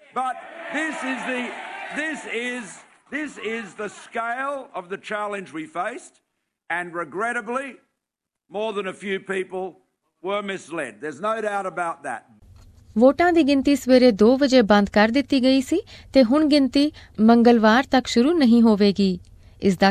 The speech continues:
Speaker 2: ਕਾਰਨ ਚੋਣਾਂ ਦੀ ਰਾਤ ਏ ਈ ਸੀ ਨੇ ਸਿਰਫ ਆਰਡੀਨਰੀ ਵੋਟਸ ਦੀ ਗਿਣਤੀ ਕੀਤੀ ਸੀ। ਏ ਈ ਸੀ ਦਾ ਕਹਿਣਾ ਹੈ ਕਿ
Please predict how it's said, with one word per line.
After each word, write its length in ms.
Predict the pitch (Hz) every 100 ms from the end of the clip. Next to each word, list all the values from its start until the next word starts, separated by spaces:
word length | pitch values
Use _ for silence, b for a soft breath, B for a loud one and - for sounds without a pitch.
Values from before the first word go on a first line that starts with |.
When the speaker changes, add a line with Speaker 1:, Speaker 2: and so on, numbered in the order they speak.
| -
Speaker 2:
ਕਾਰਨ 340 | 190 185 254 320 B B B
ਚੋਣਾਂ 320 | 285 311 359
ਦੀ 160 | 339 330
ਰਾਤ 280 | 302 302 -
ਏ 100 | 254 254 233
ਈ 40 | 220
ਸੀ 200 | 240 262
ਨੇ 160 | 269 254 -
ਸਿਰਫ 300 | 262 285 - - 196
ਆਰਡੀਨਰੀ 420 | 214 254 285 294 254
ਵੋਟਸ 280 | 208 214 -
ਦੀ 100 | 202 196
ਗਿਣਤੀ 300 | 196 - 190
ਕੀਤੀ 340 | 185 175 277
ਸੀ। 200 | 254 285 - b b b b
ਏ 60 | 220 208 214
ਈ 40 |
ਸੀ 220 | - 247
ਦਾ 140 | 262 262
ਕਹਿਣਾ 340 | 262 254 294 262
ਹੈ 100 | 277
ਕਿ 260 | - 285